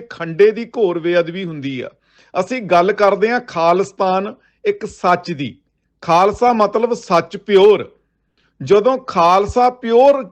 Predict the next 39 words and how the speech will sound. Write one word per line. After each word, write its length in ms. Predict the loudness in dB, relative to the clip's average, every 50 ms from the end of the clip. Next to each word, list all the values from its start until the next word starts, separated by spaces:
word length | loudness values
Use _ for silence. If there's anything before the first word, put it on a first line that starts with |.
| _ _ -4
ਝੰਡੇ 340 | -2 -2 -2 0 2 2 2
ਤੇ 180 | 2 2 0
ਲਿਖ 400 | 0 0 0 0 0 0 -2 -6
ਕੇ 380 | -6 -2 0 0 0 -2 -8 -14 _ _ _ _ _ -4
ਉਹਦੇ 280 | -2 0 0 0 -4 -6 -6 -8
ਉੱਪਰ 360 | -10 -10 _ 0 0 2 4
ਆਪਾਂ 280 | 2 2 0 0 -2 -2 -2 -6
ਝੂਠ 360 | -12 -8 -6 -6 -6 -4 -2
ਲਾ 220 | 0 0 2 0 2
ਦਿੰਨੇ 320 | 0 -2 -2 0 -2 -2
ਆ, 180 | -2 -6 -10 _ _ _ _ _ _ -4
ਜਾਣੀ 220 | -2 -2 -2 -2
ਝੂਠਾ 520 | -4 -6 -8 -8 -8 -8 -8 -2 2 2 2
ਲੋਗੋ 480 | 2 2 0 -2 0 2 4 4 4
ਲਾ 180 | 4 4 0 -2
ਦਿੰਨੇ 300 | -2 -4 -4 -4 -4 -4
ਆ, 180 | -4 -6 -8 -12 _ _ _ _ _ -2
ਤਾਂ 160 | -2 0 0
ਗੁਰੂਆਂ 540 | -2 -6 -6 -6 -4 -2 -2 0 0 0 2
ਦੇ 140 | 4 2 2 2
ਖੰਡੇ 380 | -2 -12 -12 -8 0 2 2 2
ਦੀ 120 | 2 -4 -10
ਘੋਰ 520 | -12 _ -4 -2 -2 0 2 0 0 0
ਬੇਅਦਬੀ 500 | 2 4 4 4 4 2 -2 -4 -12 -12
ਹੁੰਦੀ 400 | -12 -14 -14 -12 -12 -10 -6 -2
ਆ, 80 | -2 -2
ਉਹ 100 | -2 -2
ਵੀ 120 | -6 -10 -10
ਵੱਡੇ 400 | -4 -4 -4 0 2 2 2 2
ਪੱਧਰ 460 | 0 -2 -4 -4 -2 -2 -6 -6 -6
ਤੇ। 240 | -10 -12 -16 -16 _ _ _ _ _ _ _ _ _ _ _ _ -2
ਕਿਉਂਕਿ 320 | 0 0 0 0 -2 -4
ਜਿੰਨੇ 460 | -4 -4 -6 -6 -6 -4 -2 -2 -2 0
ਲੋਕਾਂ 400 | 2 2 0 0 0 -2 -2 0
ਕੋਲੇ 280 | 2 2 4 2 2 0 -2
ਝੰਡੇ 340 | -4 -4 -4 -2 -2 -2 -2
ਚੱਕੇ 360 | 0 -2 -6 -4 -2 -2 -2
ਹੁੰਦੇ 360 | -2 -2 -2 2 2 2 2
ਨੇ, 300 | 2 -2 -6 -8 -12 -14